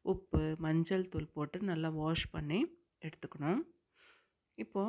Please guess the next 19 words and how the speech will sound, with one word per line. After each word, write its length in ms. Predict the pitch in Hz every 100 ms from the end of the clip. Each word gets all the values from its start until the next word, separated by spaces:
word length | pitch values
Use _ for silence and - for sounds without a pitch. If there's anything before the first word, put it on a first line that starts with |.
| -
இது 200 | 208 196
போல 260 | 196 175 175 247 - _ _ _ -
சீவி 340 | - 185 185
எடுத்துடணும். 640 | 185 160 - 151 139 143 247 - _ _ _ _ _ _ _ _ -
அதோடைய 340 | 214 208 208
ஸ்டெம் 380 | 208 - 240 240 247
இருக்குல்ல, 420 | 208 - 160 165 156 - -
அதை 220 | 170 170
கூட 160 | 170 214
நம்ம 260 | 240 185 175
க்ளீன் 320 | 175 160 160
பண்ணி 300 | 160 147 180 302 -
எடுத்து 280 | 160 165 -
வச்சுக்கணும். 520 | - - - 139 226 330 _ _ _ _ _ _ _ _ _ _ _ _ _ _ _ _ _ _ _ _ _ _ _ _ _ _ _ _ _
இப்போ 180 | 226 -
இது 140 | 202 190
எல்லாத்தையும் 460 | 180 180 196 185
வாஷ் 320 | 170 170 180 -
பண்ணிட்டு 420 | 185 165 143 196